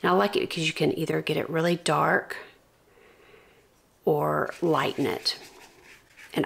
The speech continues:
I love it. It leaves kind of a texture. I'm gonna start with the color that I feel most excited about. See, this is what I like. I feel like I could throw this on the ground. Now, what's the difference in this and watercolor? I'm trying to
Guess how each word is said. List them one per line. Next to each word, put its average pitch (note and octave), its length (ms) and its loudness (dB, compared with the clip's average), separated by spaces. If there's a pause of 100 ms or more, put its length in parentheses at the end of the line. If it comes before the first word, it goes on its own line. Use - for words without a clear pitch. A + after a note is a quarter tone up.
I F#3 200 4
love E3+ 440 2
it. - 80 2
It - 40 -4
leaves F#3+ 200 6
kind F3 200 0
of D#3 100 -2
a C3 220 2 (260)
texture. - 640 0 (200)
I'm G3 80 2
gonna F3+ 140 2
start E3 220 2
with E3 100 0
the E3 60 -4
color D#3+ 300 0
that D3+ 120 0
I D3+ 60 0
feel D#3 160 0
most D3+ 260 2
excited D3+ 400 -2
about. - 340 0 (360)
See, - 120 4
this B3+ 200 6
is D4 100 0
what E3+ 100 2
I D#3 60 2
like. D3+ 240 0
I - 20 -4
feel G#3 120 0
like A3 140 2
I F3 60 2
could - 160 -2
throw E3+ 280 2
this A3+ 200 2
on G#3 120 6
the F3+ 80 4
ground. D#3 760 2 (140)
Now, F#3 80 4
what's G#3 240 4
the B3+ 100 0
difference F#3+ 480 2
in E3+ 80 4
this D#3+ 200 2
and D3+ 200 0
watercolor? - 560 -4
I'm F3+ 120 -6
trying F3+ 240 0
to D#3+ 240 0